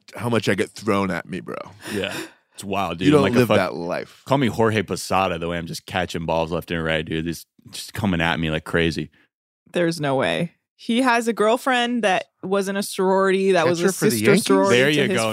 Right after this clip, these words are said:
Speaker 3: fraternity.
Speaker 1: <laughs> Okay.
Speaker 3: What did you say?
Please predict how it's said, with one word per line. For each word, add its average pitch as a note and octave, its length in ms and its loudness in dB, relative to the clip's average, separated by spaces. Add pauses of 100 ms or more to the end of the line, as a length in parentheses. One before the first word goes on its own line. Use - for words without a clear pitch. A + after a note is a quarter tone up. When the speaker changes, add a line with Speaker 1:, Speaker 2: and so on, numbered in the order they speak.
Speaker 3:
fraternity. F#3+ 600 0
Speaker 1:
<laughs> F3 60 2 (200)
Okay. - 300 -6 (420)
Speaker 3:
What G#3+ 200 2
did E4+ 120 0
you A#4 80 -2
say? A4+ 340 0